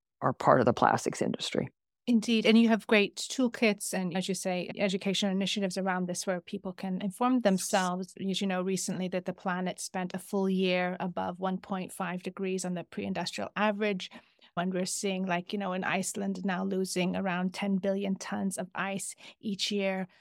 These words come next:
Speaker 2: So Iceland could be iceless by two thousand two hundred. You know, how are we going to cope with a two-degree world?
Speaker 1: Well, wealthier countries will cope. I think it's going to be extremely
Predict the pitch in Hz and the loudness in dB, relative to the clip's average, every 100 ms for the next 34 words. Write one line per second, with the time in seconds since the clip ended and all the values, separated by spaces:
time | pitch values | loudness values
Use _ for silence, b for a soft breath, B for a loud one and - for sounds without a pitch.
0 | b - 196 156 190 - 202 185 202 190 | b -4 0 0 0 -2 -4 -4 -4 -6
1 | - 196 - 214 196 - 196 185 185 b | 0 0 0 -2 -4 -2 -2 -2 -6 b
2 | b - 226 196 196 196 185 190 185 - | b -6 -4 -2 -2 -2 -4 -4 -4 -4
3 | - - 208 185 202 208 196 b b b | -8 -4 0 4 6 6 4 b b b
4 | - 220 214 208 - _ _ _ _ - | 6 10 12 12 6 _ _ _ _ -2
5 | 247 285 311 277 247 220 - - 202 - | 2 4 2 6 8 8 4 -2 -2 -2
6 | - 202 190 - - 170 180 180 - 208 | -8 -6 -6 -6 -10 -6 -6 -6 -4 -4
7 | 175 170 180 160 131 - - _ _ _ | -4 -4 -6 -6 -6 -8 -12 _ _ _
8 | - 302 285 277 - 220 208 196 160 190 | 12 12 12 12 8 10 10 10 6 4
9 | 147 143 135 - 143 - 123 147 175 - | 0 0 0 4 4 6 6 6 4 0
10 | - 160 175 202 175 - - _ _ _ | 4 4 6 6 6 4 -6 _ _ _
11 | 170 170 - - - - - 190 202 185 | 6 6 6 -4 -8 -8 8 10 10 10
12 | 165 143 160 - - 170 156 147 147 139 | 8 6 0 -4 4 6 8 6 6 4